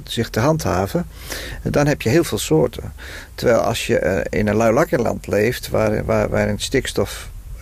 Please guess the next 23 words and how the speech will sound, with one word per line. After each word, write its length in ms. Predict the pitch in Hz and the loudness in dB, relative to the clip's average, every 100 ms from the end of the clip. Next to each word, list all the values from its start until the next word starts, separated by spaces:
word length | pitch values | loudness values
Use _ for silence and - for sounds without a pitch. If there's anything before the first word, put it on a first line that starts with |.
| - | -10
volop 420 | - - 170 120 | -8 2 4 4
beschikbaar 460 | - - 160 160 110 | 0 0 0 2 2
is, 120 | 147 | 2
want, 160 | 139 113 | 0 2
eh, 120 | 120 160 | 2 2
daar 180 | 110 | 2
leven 320 | 113 180 156 117 | 4 4 2 -2
planten 340 | 107 98 87 | -2 -2 -6
van, 300 | 110 127 196 - - - - - - - | -2 -2 -2 -6 -12 -12 -10 -10 -12 -2
eh, 400 | 117 113 110 107 117 120 | 2 4 4 2 -2 0
dan 280 | 147 135 | 2 2
zijn 260 | 120 127 120 | 0 2 2
de 80 | 117 | 2
planten 440 | - 123 113 104 | 2 2 0 -4
die 160 | 107 107 | -2 0
daar 300 | 110 110 110 | 2 2 0
het 360 | 107 - 82 - | -4 -4 -6 0
best 220 | 135 131 | 0 0
mee 140 | - - | 0 2
om 180 | 156 | 2
kunnen 260 | 156 104 95 | 0 -2 -2
gaan, 440 | - 85 104 113 - - - - - | -2 0 0 -2 -8 -16 -18 -18 -16
eh, 320 | - 117 104 | -4 0 2